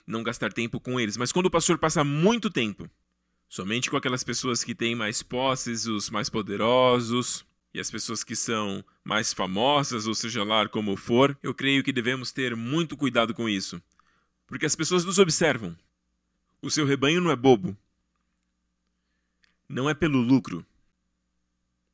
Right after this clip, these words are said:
Não é por constrangimento. Entende? "Ah, eu sou pastor, eu tenho que ir." Sabe,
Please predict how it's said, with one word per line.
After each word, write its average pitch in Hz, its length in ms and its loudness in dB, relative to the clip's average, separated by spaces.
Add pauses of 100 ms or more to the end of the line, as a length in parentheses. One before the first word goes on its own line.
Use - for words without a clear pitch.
(600)
Não 120 300 -8
é 147 80 -2
por 123 680 -2 (380)
constrangimento. 127 1000 -2 (800)
Entende? 170 540 -2 (960)
"Ah, 135 240 -4
eu 120 100 -4
sou 147 160 -2
pastor, 147 520 0
eu 123 120 2
tenho 143 240 0
que 123 120 -4
ir." 123 320 4 (1600)
Sabe, 107 440 -6